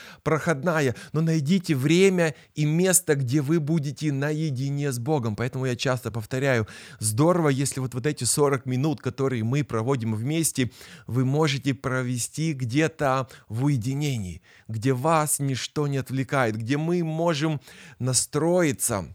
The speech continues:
и наиболее эффективно провести время в молитве. Почему уединённость так важна?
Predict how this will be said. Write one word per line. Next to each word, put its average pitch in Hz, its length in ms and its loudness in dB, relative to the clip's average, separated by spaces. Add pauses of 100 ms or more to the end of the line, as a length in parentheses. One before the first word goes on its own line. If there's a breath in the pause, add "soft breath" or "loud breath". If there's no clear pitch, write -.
(540)
и 139 100 0
наиболее 151 480 2
эффективно 135 800 -4 (360 loud breath)
провести 113 560 -2
время 110 380 0
в 95 80 -6
молитве. 92 400 -2 (260 loud breath)
Почему 247 380 -2
уединённость 156 720 2
так 131 180 -2
важна? 117 460 -2